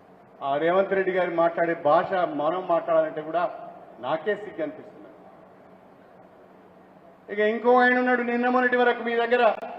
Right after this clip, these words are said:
ఎంపీగా పనిచేసిన ఆయన, రైతు బంధు గురించి అడిగితే రైతు బంధు రాలేదు అని అంటే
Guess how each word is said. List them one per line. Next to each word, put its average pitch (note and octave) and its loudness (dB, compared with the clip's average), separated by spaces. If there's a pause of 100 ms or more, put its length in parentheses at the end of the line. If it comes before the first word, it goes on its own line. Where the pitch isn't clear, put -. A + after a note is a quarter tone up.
(420)
ఎంపీగా B3 -2
పనిచేసిన A3 0
ఆయన, D#3 -2 (4000)
రైతు A#3+ 6
బంధు B3+ 4
గురించి B3 -2
అడిగితే A#3+ 4 (1500)
రైతు A3+ 2
బంధు A#3+ 0 (140)
రాలేదు A3+ 8
అని G3+ 2
అంటే G#3+ 2